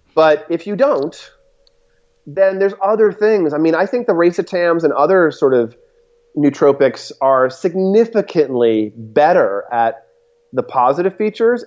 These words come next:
and there's no real side effects in most, or really manageable side effects in most of these classic nootropics, the, the things that are, that are choline derivatives or gaba derivatives, which would include the racetams,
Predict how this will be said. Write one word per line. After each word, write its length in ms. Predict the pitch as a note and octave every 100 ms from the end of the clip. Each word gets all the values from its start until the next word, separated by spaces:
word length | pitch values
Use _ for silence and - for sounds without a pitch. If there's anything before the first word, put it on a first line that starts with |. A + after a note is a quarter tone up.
| -
and 240 | C3+ C3+
there's 160 | C#3+ C#3+
no 280 | E3+ G3+ A#3
real 240 | F#3 D3
side 300 | C#3 F3 F#3+
effects 360 | F3+ - A#2 -
in 100 | A#2+
most, 260 | C3 C#3 C#3
or 200 | C3 C#3
really 240 | E3+ D#3+
manageable 520 | A2+ A2+ B2+ C3 A2
side 240 | G#2+ G#2 G#2
effects 340 | - G#2 -
in 80 | A2+
most 300 | B2 B2+ B2+
of 80 | G#2+
these 340 | A2 G2+ - _ _ _
classic 540 | - C#3+ C#3 D3 C#3
nootropics, 580 | - G#2 G#2 F#2 G2+ -
the, 360 | A2+ G#2 G2+ - _
the 180 | A2 G#2
things 180 | C3+ A#2
that 80 | G#2+
are, 160 | - _
that 100 | -
are 60 | G2
choline 460 | - D#3+ D3+ C#3+
derivatives 680 | C3+ C#3+ C3 B2+ B2 A#2+ A#2
or 380 | - G#2+ G2 - _ _ -
gaba 320 | C3 C3+ C#3
derivatives, 600 | B2+ C3 B2 A#2+ B2 A#2+
which 140 | A#2 A2+
would 80 |
include 260 | G#2 G#2 G#2
the 40 |
racetams, 760 | G2+ G#2+ A2 A2 G#2+ G#2 G#2+ -